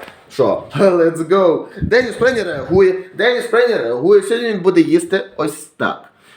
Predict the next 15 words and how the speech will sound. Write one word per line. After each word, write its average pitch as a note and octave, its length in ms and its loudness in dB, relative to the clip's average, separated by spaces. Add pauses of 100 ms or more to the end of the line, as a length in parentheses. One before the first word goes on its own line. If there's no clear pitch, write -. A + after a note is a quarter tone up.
(100)
Цю C#3 100 -2
булочку F#3 440 0
тут D#3+ 160 -2
підписано. B2+ 520 -2
Сосиска E3+ 540 -2
в - 140 -12
тісті G#3 460 -2 (440)
м, D3+ 140 -8
з D#3 300 0
майонезом E3+ 640 0
та D#3+ 100 -2
кетчупом F#3 640 -2 (300)
X F#3 380 -2
X E3+ 360 -2
L G3+ 280 0